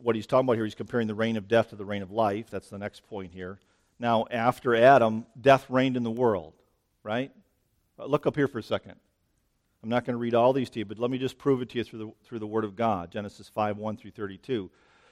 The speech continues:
It says in verse five, it says, "Thus all the days that Adam lived were nine hundred thirty years, and he" what? He died. "When Seth had lived a hundred and five years, he fathered Enosh.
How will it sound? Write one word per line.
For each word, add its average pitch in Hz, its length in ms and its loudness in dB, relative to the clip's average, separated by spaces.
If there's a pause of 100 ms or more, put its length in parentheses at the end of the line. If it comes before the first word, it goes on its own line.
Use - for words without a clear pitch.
(380)
It 110 100 -8
says 113 180 -4
in 110 60 -10
verse 110 160 -4
five, 127 200 2
it 107 40 -12
says, 110 160 -12
"Thus 120 260 4
all 120 220 6
the 127 100 2
days 131 380 4
that 117 140 2
Adam 120 340 4
lived 127 240 0
were 110 140 -4
nine 117 200 -2
hundred 113 220 -6
thirty 117 220 -2
years, 123 320 -2
and 117 180 -4
he" 113 140 -10
what? 107 320 -4 (800)
He 117 80 -6
died. 92 380 0 (500)
"When 120 160 0
Seth 156 320 6
had 131 160 2
lived 127 180 4
a 117 60 4
hundred 135 180 2
and 127 100 -4
five 131 220 6
years, 135 220 -2
he 123 80 -8
fathered 117 400 2
Enosh. 135 500 0